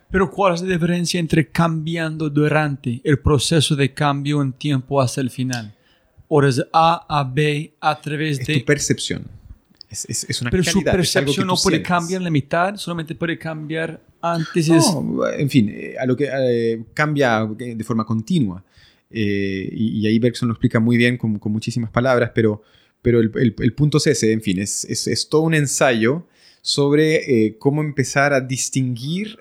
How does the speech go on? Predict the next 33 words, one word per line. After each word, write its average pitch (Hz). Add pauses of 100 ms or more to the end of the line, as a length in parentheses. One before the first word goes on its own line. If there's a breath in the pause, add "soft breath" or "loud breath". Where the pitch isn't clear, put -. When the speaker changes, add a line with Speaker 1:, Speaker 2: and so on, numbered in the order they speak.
(120)
Speaker 2:
lo 127
que 120
realmente 165
es 123
de 123
afuera, 190
lo 135
que 127
es 117
de 120
mí, 180 (340 loud breath)
y, 139
y 127
ese 143
mundo 175
entre, 139 (400)
entre 123
l-, 123
la 117
percepción 160
del 147
mundo 143
exterior 151 (180)
por 123
mí. 87 (1120)
Y 117
ahí 135
hay 147
una, 117
hay 113
una 117
frontera, 117
eh, 101